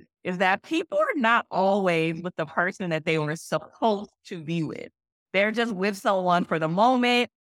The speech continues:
They're with someone because they had children with them. They're with someone just because it was convenient.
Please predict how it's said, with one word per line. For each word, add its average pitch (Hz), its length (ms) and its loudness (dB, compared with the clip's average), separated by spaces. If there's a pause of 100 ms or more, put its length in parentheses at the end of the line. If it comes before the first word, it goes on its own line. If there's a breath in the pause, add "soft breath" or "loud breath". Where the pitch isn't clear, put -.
(120)
They're 170 140 4
with 196 220 0
someone 190 400 2
because 165 240 -4
they 170 100 -2
had 160 220 -2
children 277 420 0
with 247 180 0
them. 233 340 2
They're 165 160 0
with 196 220 -2
someone 190 400 2
just 180 120 -6
because 170 300 -4
it 165 60 -4
was 160 100 -8
convenient. 226 760 -2